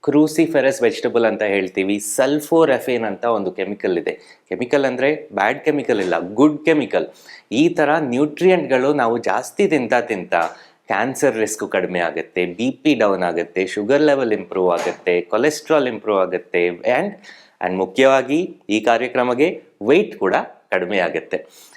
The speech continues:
ಈ ವೆಜಿಟೇಬಲ್ಸ್ ಅಲ್ಲಿ ಜಾಸ್ತಿ ಫೈಬರ್, ಜಾಸ್ತಿ ವಾಟರ್, ಜಾಸ್ತಿ ನ್ಯೂಟ್ರಿಯೆಂಟ್ಸ್, ಇದು ಮೂರು ಮಾತ್ರ ಜ್ಞಾಪಕ ಇಟ್ಕೊಳ್ಳಿ. ಈಗ ಓಕೆ, ನೋಡಕ್ ಚೆನ್ನಾಗಿದೆ, ಕಲರ್ ಕಲರ್ ಆಗಿದೆ. ಹಿಂಗೆ ತಿಂದ್ರೆ ಹಸು ತಿನ್ನೋ ತರ ಕೂತ್ಕೊಂಡು ತಿನ್ಬೇಕಪ್ಪ, ನನ್ ಕೈಯಲ್ಲಿ ಆಗಲ್ಲ ಅಂತ ಎಲ್ರು ಹೇಳ್ಬಿಡ್ತಾರೆ.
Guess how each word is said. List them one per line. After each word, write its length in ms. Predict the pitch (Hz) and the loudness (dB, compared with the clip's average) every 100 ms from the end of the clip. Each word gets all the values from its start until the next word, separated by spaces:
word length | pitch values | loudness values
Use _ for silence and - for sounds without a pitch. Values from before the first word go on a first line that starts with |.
| _ | _
ಈ 120 | 101 98 | 2 4
ವೆಜಿಟೇಬಲ್ಸ್ 600 | 90 - 117 117 107 110 | 2 0 0 2 2 0
ಅಲ್ಲಿ 320 | 92 95 104 | 0 0 -2
ಜಾಸ್ತಿ 440 | 90 107 120 - 123 | -2 -2 -2 -4 -2
ಫೈಬರ್, 500 | 117 107 101 110 104 | 0 0 0 -2 0
ಜಾಸ್ತಿ 420 | 120 131 - 143 | 0 -2 -2 2
ವಾಟರ್, 500 | 120 117 123 135 110 | 2 2 -2 -4 -4
ಜಾಸ್ತಿ 420 | 85 90 - 113 | -4 -4 -4 -6
ನ್ಯೂಟ್ರಿಯೆಂಟ್ಸ್, 640 | 98 87 - 90 80 - - | -4 -6 -4 -2 -2 -4 -10
ಇದು 200 | 85 80 | -8 -8
ಮೂರು 440 | 90 120 156 147 | -2 0 2 2
ಮಾತ್ರ 300 | 113 92 156 208 | 2 -2 -2 -2
ಜ್ಞಾಪಕ 360 | 113 90 - | 0 -2 -2
ಇಟ್ಕೊಳ್ಳಿ. 440 | 90 - 90 82 - - - - | -4 -2 -4 -4 -6 -16 -12 0
ಈಗ 160 | 185 156 123 - - - _ _ _ _ _ _ - | 2 4 2 0 -10 -20 _ _ _ _ _ _ 0
ಓಕೆ, 420 | 110 135 165 - 87 | 0 2 -2 -6 -4
ನೋಡಕ್ 320 | 92 143 160 | 0 0 0
ಚೆನ್ನಾಗಿದೆ, 420 | 156 151 151 143 | 0 2 2 0
ಕಲರ್ 320 | 151 127 135 143 | 0 2 0 2
ಕಲರ್ 240 | 139 139 | 4 4
ಆಗಿದೆ. 380 | 117 110 101 135 - _ _ - | 2 0 0 -2 -4 _ _ 0
ಹಿಂಗೆ 280 | 156 190 190 | 4 6 4
ತಿಂದ್ರೆ 640 | 180 165 170 208 208 - - | 2 2 2 2 -2 -14 -6
ಹಸು 380 | - 143 196 185 | 0 0 2 2
ತಿನ್ನೋ 260 | 170 160 | 2 2
ತರ 220 | 151 156 | 2 2
ಕೂತ್ಕೊಂಡು 480 | 170 175 165 175 165 | 2 0 2 2 2
ತಿನ್ಬೇಕಪ್ಪ, 540 | 170 175 175 170 156 160 | 2 2 2 2 4 4
ನನ್ 360 | 160 139 139 | 4 2 0
ಕೈಯಲ್ಲಿ 280 | 165 165 151 | 2 6 6
ಆಗಲ್ಲ 320 | 143 147 139 | 6 4 2
ಅಂತ 140 | 117 196 | 2 2
ಎಲ್ರು 240 | 165 165 | 4 4
ಹೇಳ್ಬಿಡ್ತಾರೆ. 880 | 165 156 156 156 147 135 - _ | 4 4 2 2 2 2 -2 _